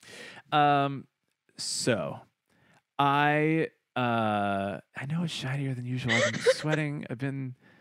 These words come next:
Speaker 2: It's like my shiny teeth in me, but my shiny
Speaker 1: Yeah,
Speaker 2: forehead.
Speaker 1: I was working on, I was cooking, like, a, a elaborate dinner.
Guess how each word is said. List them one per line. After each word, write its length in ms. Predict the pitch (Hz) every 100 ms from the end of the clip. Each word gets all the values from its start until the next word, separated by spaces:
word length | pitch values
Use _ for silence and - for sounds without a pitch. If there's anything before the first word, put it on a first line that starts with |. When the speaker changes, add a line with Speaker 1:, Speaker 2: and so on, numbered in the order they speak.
| _
Speaker 2:
It's 160 | 247 254
like 160 | 254 269
my 140 | 233
shiny 360 | - 240 226 214
teeth 280 | 214 214
in 100 | 233
me, 140 | 233 247
but 240 | 220 - -
my 120 | 202
shiny 300 | 156 - 143
Speaker 1:
Yeah, 100 | -
Speaker 2:
forehead. 420 | 98 165 - -
Speaker 1:
I 80 | 139
was 180 | 151 135
working 540 | 160 165 151 151 147 -
on, 500 | 143 139 131 127 117 - 127
I 40 |
was 80 | 120
cooking, 500 | - 151 147 135 135
like, 160 | 123 113
a, 120 | - -
a 220 | - 107 104 _ _ - _ _ _ -
elaborate 500 | 120 127 143 131 117
dinner. 400 | 123 127 123